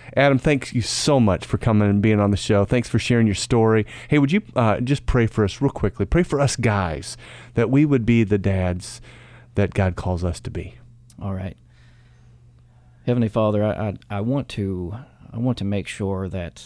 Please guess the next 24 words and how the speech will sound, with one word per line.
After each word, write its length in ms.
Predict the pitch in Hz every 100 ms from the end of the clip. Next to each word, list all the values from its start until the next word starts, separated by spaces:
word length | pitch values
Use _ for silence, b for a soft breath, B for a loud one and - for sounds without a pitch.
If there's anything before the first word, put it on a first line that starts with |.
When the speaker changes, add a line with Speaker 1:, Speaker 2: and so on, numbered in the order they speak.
| -
Speaker 2:
uh, 200 | - 50 -
every 280 | 101 104 104
dad 340 | 90 82 80
understands 680 | 95 92 95 - 82 82 -
here. 320 | - - 71 - - - - - -
This 220 | 131 131
is 100 | 110
a 40 | 104
huge 420 | - 113 107 -
calling 360 | - 104 101
that 100 | 98
we've 180 | 90 98
been 180 | 92 90
given, 300 | 92 90 92
and, 220 | 87 85
and 380 | 95 92 90 90
it's 200 | - 107
not 320 | 107 101 104 104
about 500 | 95 95 98 - - b b b b
trying 420 | - - 107 113 107
to 80 |
be 180 | 95 104
the 80 | 101
man. 460 | 90 90 80 85